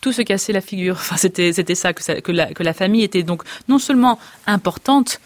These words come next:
pour le social, parce que ça, on peut le dire de tous les pays, à la limite. Enfin, tous les pays accordent une place importante à la famille, mais que la famille était constitutive du social, et que si la famille hétérosexuelle, euh, n'était plus protégée,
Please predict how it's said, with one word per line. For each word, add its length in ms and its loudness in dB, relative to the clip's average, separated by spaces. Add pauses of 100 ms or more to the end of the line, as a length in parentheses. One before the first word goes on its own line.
(540)
pour 140 -6
le 80 0
social, 360 -2
parce 140 -6
que 80 -8
ça, 140 0
on 100 0
peut 120 -6
le 60 0
dire 140 -2
de 80 -2
tous 160 -8
les 100 -2
pays, 300 -4
à 60 -2
la 80 -6
limite. 440 -4
Enfin, 220 -4
tous 140 -8
les 100 -2
pays 280 -2
accordent 260 -4
une 80 -4
place 180 -8
importante 300 -10
à 20 -8
la 60 -6
famille, 280 -4 (320)
mais 320 4
que 120 -2
la 100 0
famille 280 2
était 180 0
constitutive 720 -2
du 80 -6
social, 480 -2 (280)
et 60 -2
que 100 -2
si 200 2
la 100 4
famille 500 2
hétérosexuelle, 760 -4 (280)
euh, 200 0
n'était 280 0
plus 180 -4
protégée, 680 0